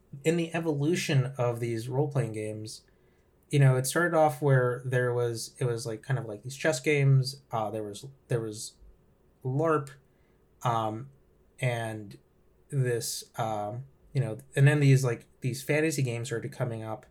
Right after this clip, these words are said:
um, inspired by these, these war, these war games, and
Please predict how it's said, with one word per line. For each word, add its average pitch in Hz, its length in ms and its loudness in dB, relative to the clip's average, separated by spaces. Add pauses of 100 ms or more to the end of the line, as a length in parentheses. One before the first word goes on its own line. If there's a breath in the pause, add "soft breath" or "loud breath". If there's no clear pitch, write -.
(680 soft breath)
um, 120 380 0
inspired 139 580 0
by 107 220 -2
these, 107 420 -10 (180)
these 113 200 -6
war, 113 320 -8
these 113 180 -6
war 113 200 -4
games, 107 500 -8 (140)
and 110 420 -6